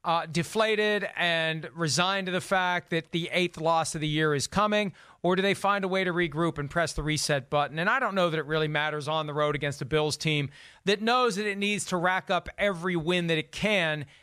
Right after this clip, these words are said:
as the stretch run arrives, because the schedule gets a lot more difficult for Buffalo.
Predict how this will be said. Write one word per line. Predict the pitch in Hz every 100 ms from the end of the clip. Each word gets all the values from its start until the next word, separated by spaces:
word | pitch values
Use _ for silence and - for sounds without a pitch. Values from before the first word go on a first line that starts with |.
| _ -
as | 160 190 160
the | 196
stretch | - - 175 -
run | 170 165 170
arrives, | 185 233 175 139
because | 202 175 175
the | 165
schedule | 196 - 175 165 175
gets | 170 170
a |
lot | 160 160
more | 165
difficult | 147 170 160 160 156
for | 156
Buffalo. | 143 151 160 151 143